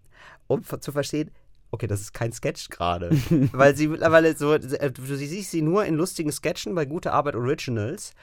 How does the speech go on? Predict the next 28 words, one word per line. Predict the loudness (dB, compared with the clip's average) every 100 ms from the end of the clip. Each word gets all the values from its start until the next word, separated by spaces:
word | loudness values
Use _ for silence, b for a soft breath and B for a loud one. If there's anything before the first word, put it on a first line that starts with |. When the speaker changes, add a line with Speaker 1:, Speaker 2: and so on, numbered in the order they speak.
| B B B
Speaker 1:
und | 2 4
denk, | 4 2
und | 0
ich | 0
hab | 0
dann | 0
die | 2
ganze | 2 2
Zeit | 0
drauf | 0 0
gelauert, | 4 4 2
okay, | -4 -6 -8 -4
wo | -2 -2
ist | -6 -8 -6
genau | -4 -2 0 0 -2 -4
die | -10
Pointe? | -8 -6 -6 -6 -8 -10 -12 -10 -8 -4
So. | -2 -2 -2
Speaker 2:
Ah, | -2 -2 0 0 6
Speaker 1:
Weißt | 8 8
Speaker 2:
okay, | 6 8
Speaker 1:
du, |
so, | 8
Speaker 2:
ja, | 8
ja. | 8 8
Speaker 1:
so | 8
Speaker 2:
Wenn | 10
Speaker 1:
macht | 10